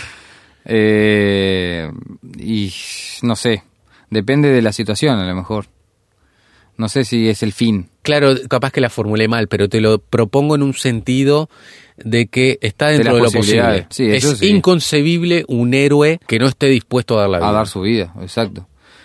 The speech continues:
Speaker 1: Y creo que, eh, o sea, creo que todo gira en torno a, a, a esa posibilidad. O sea, el, el, el héroe creo que lo tiene claro.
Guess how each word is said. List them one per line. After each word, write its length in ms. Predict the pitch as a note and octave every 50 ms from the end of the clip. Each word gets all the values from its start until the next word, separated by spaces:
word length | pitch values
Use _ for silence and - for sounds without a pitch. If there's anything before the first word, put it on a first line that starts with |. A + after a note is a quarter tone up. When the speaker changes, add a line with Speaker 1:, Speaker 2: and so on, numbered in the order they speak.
| _ _ _
Speaker 1:
Y 140 | - G#2+ G2
creo 180 | A#2 C3+ E3
que, 100 | D#3+ E3
eh, 220 | C3+ - A#2+ A#2 -
o 100 | - A2+
sea, 240 | - - B2+ A2 G2+ - _ _ _ - - - - -
creo 180 | - C#3 E3 F3
que 100 | F3 D#3
todo 300 | B2 F3 F#3 F#3+ F#3 E3
gira 520 | - - E3 E3+ F3+ G3 G#3 F#3+ D#3+ C3
en 120 | A#2 A2 G2+
torno 420 | A#2 C#3 D#3 D#3+ D#3+ D3 B2 A2+ G#2+
a, 200 | G2+ F#2+ F2+ E2+
a, 300 | F2+ - F#2 F2 E2+ -
a 180 | - F#2+ F#2+ A2+
esa 640 | C3+ - - C3 A2 G2 F#2 F2 F2 F2+ F#2 F#2 -
posibilidad. 680 | - G#2+ - - G#2+ G2 F#2 F#2 F#2+ A#2 C#3+ B2 G2 - _ _ _ _ _ _ _ _ _ _ _ _ _
O 60 | A2
sea, 200 | F#2 F#2+ F2+ F#2
el, 180 | G2+ A2 G#2 D2
el, 280 | A2+ A#2 B2+ B2+ - _ _ _
el 160 | - G2+ G2+
héroe 300 | G#2 A#2 C3 D3 E3+ E3+
creo 180 | C#3+ D3+ C#3+ C#3+
que 80 | B2 B2+
lo 120 | A2+ A2 G2+
tiene 260 | G#2+ C3 C3+ B2 G2
claro. 460 | - A2+ B2 B2+ B2+ C3+ D#3 F3+ G#3